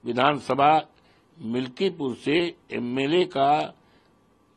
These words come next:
इस्तीफा देने के बाद, विधायक का इस्तीफा देने के बाद वैकेंट हो गई, और वैकेंट घोषित हो गई, तो जो भी रिट है, वो in the eye of law, वो ये इन्फ्लेक्चुअस हो गई।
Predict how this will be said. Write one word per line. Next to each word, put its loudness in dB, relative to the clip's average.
इस्तीफा 0
देने 2
के -10
बाद, -4
विधायक -6
का -4
इस्तीफा -6
देने -4
के -10
बाद 0
वैकेंट -6
हो 0
गई, 2
और 2
वैकेंट -2
घोषित -4
हो 2
गई, 0
तो -2
जो 2
भी 4
रिट -2
है, 0
वो -4
in -4
the 2
eye 2
of -2
law, 6
वो -6
ये 0
इन्फ्लेक्चुअस -2
हो -2
गई। -14